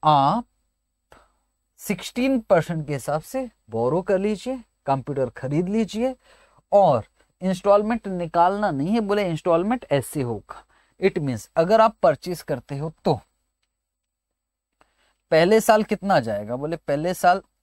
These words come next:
आठ लाख बावन हजार। दिख रहा है आपको आठ लाख बावन हजार? और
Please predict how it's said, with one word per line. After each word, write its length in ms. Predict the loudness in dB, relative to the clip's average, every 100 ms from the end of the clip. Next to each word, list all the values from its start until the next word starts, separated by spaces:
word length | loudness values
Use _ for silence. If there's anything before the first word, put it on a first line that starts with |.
| 2
आठ 400 | 4 4 2 0
लाख 380 | 2 2 0 -6
बावन 380 | -6 -6 -8
हजार। 320 | -12 -18 -20 -20 -16
दिख 160 | -8 0
रहा 120 | 2
है 60 |
आपको 220 | 2 2 2
आठ 200 | 2 2
लाख 120 | 0
बावन 300 | -2 -4 -8
हजार? 200 | -12 -16 _ _ _ _ _ _ _ _ _ _ _ _ _ _ _ _ _ _ _ 0
और 220 | 4 4